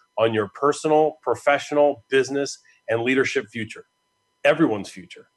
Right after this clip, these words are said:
And we will dive headfirst into this seemingly endless, all-encompassing, unknown digital revolution.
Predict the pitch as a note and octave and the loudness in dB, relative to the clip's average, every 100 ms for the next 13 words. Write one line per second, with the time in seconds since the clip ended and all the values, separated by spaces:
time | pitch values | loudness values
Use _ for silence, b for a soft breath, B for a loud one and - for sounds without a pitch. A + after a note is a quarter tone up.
0 | _ _ _ A#2+ A#2+ E3+ D3+ A2 C#3 C3 | _ _ _ -4 2 2 2 2 4 4
1 | C3 D#3+ F3 E3+ - C#3 B2 - C3 C3 | 0 0 0 0 0 2 0 -4 -4 -2
2 | A#2+ A2 - - E3 F3 E3+ D#3 D3+ C3 | -4 -4 -6 2 2 4 2 2 0 -2
3 | B2+ A#2+ A#2+ - _ _ _ - C3+ D#3+ | -2 -2 -4 -10 _ _ _ 4 6 6
4 | D#3 D#3 E3 C#3 C3+ - C3+ D3 D3 C#3 | 4 2 0 0 -6 -4 -2 0 2 4
5 | C3+ A#2 B2 B2 C3 B2+ B2 D#3+ E3 - | 4 2 0 2 2 2 4 2 2 -6